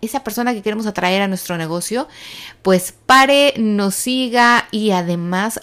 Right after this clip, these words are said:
nos consuma, se vuelva uno de nuestros clientes.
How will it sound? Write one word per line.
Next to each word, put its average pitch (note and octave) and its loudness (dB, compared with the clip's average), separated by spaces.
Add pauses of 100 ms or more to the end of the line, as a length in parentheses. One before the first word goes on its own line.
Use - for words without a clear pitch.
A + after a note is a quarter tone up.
(120)
nos F#3 0
consuma, E3+ -4
se F3+ -6
vuelva G3+ -2
uno G#3+ -2
de F#3 -4
nuestros F3 -6
clientes. G#3 -2